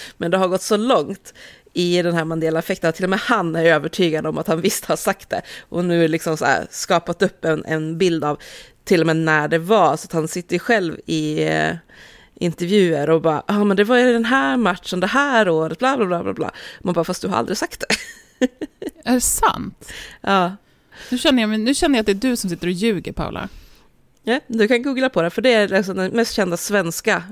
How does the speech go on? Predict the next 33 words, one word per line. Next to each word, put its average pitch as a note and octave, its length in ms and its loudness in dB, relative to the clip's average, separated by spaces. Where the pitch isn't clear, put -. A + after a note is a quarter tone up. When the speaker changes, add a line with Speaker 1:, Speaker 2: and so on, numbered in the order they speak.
Speaker 1:
Mandela-grejen, E3+ 680 0
att F3 120 -4
folk F3 200 -6
är F#3 80 -2
helt A3 420 2
Speaker 2:
Ja. F3 60 2
Speaker 1:
övertygade D#3+ 540 0
om D#3+ 100 0
att - 160 -4
han F#3 220 0
har F3 100 2
sagt - 260 -4
det. F3+ 240 -4
Så, G#3 340 2
så - 140 0
övertygad F#3 380 2
att E3+ 60 -2
till - 80 -8
och E3+ 60 -2
med F#3 80 -2
han F#3 160 -2
tror D#3+ 180 -8
på - 160 -8
det. - 120 -10
<laughs> - 640 -16
Speaker 2:
Det A3 100 2
finns B3+ 180 4
ju C4+ 40 4
också B3+ 160 -4
såna C#4 160 2
här A3+ 80 2
grejer F#3+ 280 6
i, E3+ 80 0